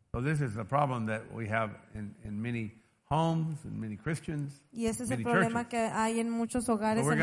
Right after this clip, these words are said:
Speaker 1: gonna,
Speaker 2: muchos cristianos.
Speaker 1: so we're gonna kinda, kinda see, uh, a little bit more about how this works.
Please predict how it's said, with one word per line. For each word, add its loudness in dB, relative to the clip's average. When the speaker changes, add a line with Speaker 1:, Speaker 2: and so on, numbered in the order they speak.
Speaker 1:
gonna, 4
Speaker 2:
muchos -4
cristianos. -6
Speaker 1:
so 2
we're 4
gonna 0
kinda, 0
kinda -4
see, 0
uh, -8
a -6
little 0
bit -2
more 0
about 0
how 0
this -4
works. -6